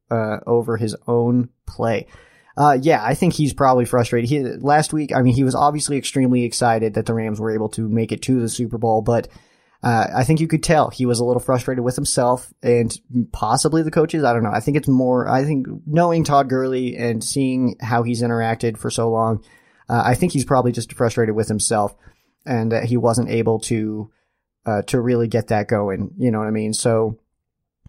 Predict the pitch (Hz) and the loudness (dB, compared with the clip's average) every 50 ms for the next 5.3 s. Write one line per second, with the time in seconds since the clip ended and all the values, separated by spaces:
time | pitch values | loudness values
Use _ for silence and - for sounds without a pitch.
0 | - _ - _ _ - - - - 135 127 123 127 123 117 127 135 135 123 135 | -20 _ -20 _ _ -16 -6 -2 2 2 4 4 4 4 4 2 2 4 2 2
1 | 131 - 143 131 - 135 127 123 120 120 - - 120 120 117 113 - 131 120 117 | 2 2 0 2 4 4 6 6 4 2 2 0 0 0 0 0 0 0 0 0
2 | - 123 120 120 117 113 120 113 - 123 113 113 113 113 113 113 113 - 117 113 | 0 0 0 0 0 0 -2 -2 0 0 0 0 2 0 0 0 0 2 2 2
3 | - - 117 113 113 - 254 - - 120 113 120 113 117 113 110 110 110 107 - | 2 2 0 0 0 0 0 0 0 2 2 2 0 0 0 0 0 -2 -2 -2
4 | - 110 - - 110 113 110 107 110 110 - - - 110 113 117 - 107 110 107 | -4 -4 -4 -4 -4 -2 -2 -4 -4 -6 -8 -6 -4 -4 -4 -2 -4 -4 -6 -6
5 | - - 104 98 107 110 | -8 -10 -10 -8 -10 -12